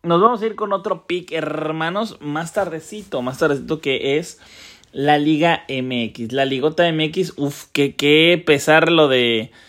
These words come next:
lo del América, ¿eh? Ya la andaban dando, la verdad es que sí la sentí. Eh, no tanto porque como me dormí, em, el partido, imagínense, para mí empezó a las cinco de la mañana.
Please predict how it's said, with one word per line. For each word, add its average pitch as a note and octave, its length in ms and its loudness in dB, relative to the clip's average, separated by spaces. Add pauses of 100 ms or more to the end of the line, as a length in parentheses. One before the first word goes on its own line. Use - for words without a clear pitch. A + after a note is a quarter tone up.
(360)
lo C3 200 2
del C3+ 180 4
América, D#3 640 2
¿eh? G3 80 4
Ya F3+ 120 6
la F#3+ 100 4
andaban F3+ 440 4
dando, G3 640 2
la C3+ 240 -2
verdad D3+ 220 2
es E3+ 100 -4
que C3+ 140 -10
sí D#3+ 180 -4
la E3 160 0
sentí. D3 600 -4 (720)
Eh, D3 300 6
no F#3 220 4
tanto G#3+ 340 4
porque D3 260 -2
como D3+ 220 0
me D3 160 4
dormí, D3+ 540 4 (180)
em, C#3 300 -2
el D3 240 2
partido, D3+ 320 2
imagínense, D#3+ 420 0
para C#3 220 2
mí D3+ 100 -2
empezó D#3 280 0
a - 20 6
las D3+ 100 4
cinco D3+ 220 -2
de D3 40 4
la C3 80 2
mañana. A#2 540 -4